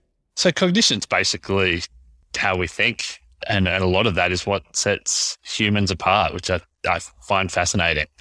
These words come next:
I, I studied psychology originally as an undergraduate at La Trobe. I, I really got into research in fourth year when we had a, an honours project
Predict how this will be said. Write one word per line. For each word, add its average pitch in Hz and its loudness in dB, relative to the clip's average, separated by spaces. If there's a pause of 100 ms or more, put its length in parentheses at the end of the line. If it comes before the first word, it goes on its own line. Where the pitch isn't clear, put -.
(140)
I, 87 2 (280)
I 92 0
studied 92 0
psychology 92 2
originally 95 2
as 98 2
an 92 0
undergraduate 90 0
at 95 -2
La 95 0
Trobe. 92 0 (260)
I, 87 2
I 92 -2
really 95 2
got 90 2
into 92 -2
research 92 0
in 92 0
fourth 95 0
year 101 4
when 98 6
we 90 4
had 90 2
a, 90 0 (640)
an 90 0
honours 90 2 (220)
project 90 0